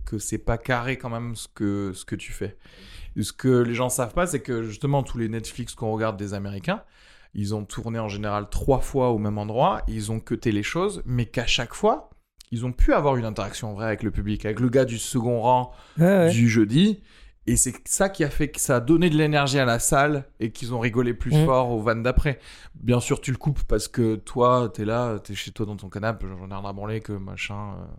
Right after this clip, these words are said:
Speaker 1: euh,
Speaker 2: Ouais, ouais.
Speaker 1: tu vois, il soit ingénieur, euh, dans le Minnesota, tu vois, enfin bref. Euh, mais que quand même, le stand-up, c'est quand même ça. C'est quand même dire, euh,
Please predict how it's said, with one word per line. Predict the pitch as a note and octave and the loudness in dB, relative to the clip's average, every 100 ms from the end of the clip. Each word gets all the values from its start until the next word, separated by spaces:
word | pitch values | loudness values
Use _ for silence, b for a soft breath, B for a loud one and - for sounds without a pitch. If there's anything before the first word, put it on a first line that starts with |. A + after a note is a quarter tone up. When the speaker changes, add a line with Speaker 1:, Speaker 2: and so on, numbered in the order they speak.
| - | 2
Speaker 1:
euh, | |
Speaker 2:
Ouais, | D#3+ F3+ D3 | 4 6 4
ouais. | D#3+ - | 0 -6
Speaker 1:
tu | G#2+ | 0
vois, | G#2+ | 0
il | F#2+ | 0
soit | - G2 F#2+ F#2 | -6 -10 -10 -10
ingénieur, | G2 G2 G#2 G#2+ G2 | -12 -10 -8 -8 -8
euh, | F#2 E2 E2 | -10 -14 -14
dans | F#2+ | -12
le | G2+ | -10
Minnesota, | G#2 G2 G2 B2+ | -8 -8 -2 -2
tu | B2+ A#2 | 0 -4
vois, | |
enfin | A2+ G#2+ | -6 -6
bref. | G2+ C3+ - B B B B - | -2 -2 -2 B B B B -2
Euh, | G#2 G#2+ G#2 F#2+ - _ | 2 2 0 -4 -8 _
mais | A2 A2 | -4 -4
que | - | -4
quand | - C3 | 0 2
même, | D3 D#3+ A#2+ | 4 2 0
le | |
stand-up, | A#2+ B2+ A#2 D3 | 0 0 0 0
c'est | - - | -4 -2
quand | C#3+ | 0
même | C3+ | 0
ça. | C3 A#2+ - | 0 -4 -4
C'est | - | -2
quand | C3 | 2
même | C#3+ | 4
dire, | B2+ B2+ D3+ B2+ | 4 2 2 2
euh, | A#2 | 0